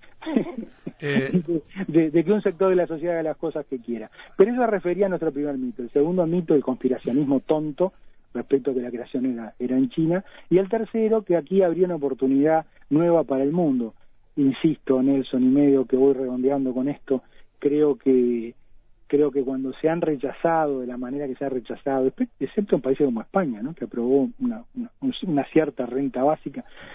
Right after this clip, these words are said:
Speaker 1: cuando se están enfrentando estas oportunidades o estas iniciativas que se plantean, eh, con la excusa de que, bueno, que los empresarios han sufrido mucho por la, por la crisis. Entonces, ¿qué dejamos para la gente que no podía elegir entre la salud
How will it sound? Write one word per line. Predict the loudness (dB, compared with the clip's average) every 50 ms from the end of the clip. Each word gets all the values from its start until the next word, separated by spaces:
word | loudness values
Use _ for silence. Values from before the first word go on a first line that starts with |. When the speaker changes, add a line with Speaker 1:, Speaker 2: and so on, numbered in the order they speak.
| -20 -20 -20 -20 -4
Speaker 1:
cuando | 0 0 0 2 0 0
se | 0 2 0 0
están | 0 0 0 0 0 0 -2
enfrentando | -4 -4 -4 -2 0 0 0 0 0 0 -2 0 0 -2
estas | -2 0 -2 -2 0
oportunidades | -2 -2 -2 -2 0 2 2 4 4 4 4 2 2 2 0 -2 -6 -16 -20 -20 -20 -20 -20 -20 -20 _ _ -20 -20 -14 -2
o | 0 0
estas | 0 2 0 -2 -2 -4
iniciativas | -6 -8 -8 -8 -6 -6 -6 -4 0 2 4 4 4 2
que | -2 -6
se | -8 -8
plantean, | -6 -6 -6 -4 -2 2 2 4 2 2 0 -4 -8 _ -20 -20 -20 _ _ _ _ -8
eh, | -6 -4 -2 -2 -2 -2 -2
con | 0 2 2
la | 0 0
excusa | 0 2 2 2 2 2 0
de | 0 0
que, | 0 0
bueno, | 2 4 4 2 2 2
que | 2
los | 0 0 0
empresarios | -2 -2 -2 -2 -2 0 0 0 0 0 -2
han | -6 -8
sufrido | -10 -14 -2 2 4 4 4 4
mucho | 2 0 -2 -2 -4 -6 -8 -12 -12
por | -12 -12 -12 -10
la, | -10 -10 -10 -12 -14 -14 -10
por | -8 -6 -4
la | -4 -6 -2
crisis. | 0 0 0 0 -2
Entonces, | -4 -6 -6 -2 0 0 2
¿qué | 4 4 2
dejamos | 2 2 0 0 -2 -2 0
para | 0 0 0
la | -2 0
gente | 0 0 0 0 0 -2
que | -2 -2
no | -2 0
podía | 2 4 4 4 2
elegir | 2 -2 -4 -2 -2
entre | 0 0 0 0
la | 0 -2 -2
salud | -2 0 2 4 4 4